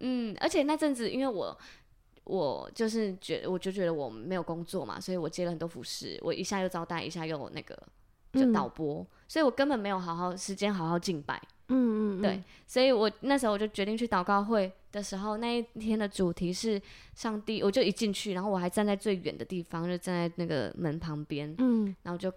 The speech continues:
Speaker 1: 很暗嘛，我就看到那个上面写说，就是上帝现在邀请你来做他的光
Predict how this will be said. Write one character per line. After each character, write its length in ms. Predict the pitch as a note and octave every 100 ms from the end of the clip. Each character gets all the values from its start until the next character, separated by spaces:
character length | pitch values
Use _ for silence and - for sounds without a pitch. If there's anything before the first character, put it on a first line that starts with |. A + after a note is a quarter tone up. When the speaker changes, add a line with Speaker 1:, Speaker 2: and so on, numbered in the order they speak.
| -
Speaker 1:
很 200 | F3+ E3+ -
暗 140 | G3
嘛， 180 | F3+ -
我 60 | -
就 120 | F3+
看 240 | - G#3+ F#3
到 180 | F3
那 100 | F3
个 220 | E3+ D#3+ E3
上 220 | - E3
面 240 | F3 E3
写 240 | E3 - -
说， 400 | - E3 D#3+ E3+ - - - _
就 100 | -
是 400 | F3 F3+ E3+ E3 - _
上 240 | - G3+ G3
帝 140 | G#3
现 160 | F#3+ F#3+
在 120 | F3+
邀 240 | F3+ E3+
请 260 | - E3 D#3
你 140 | D3+
来 160 | D#3+ D3+
做 240 | - E3+
他 180 | E3 E3
的 100 | D#3 -
光 340 | - D3 D3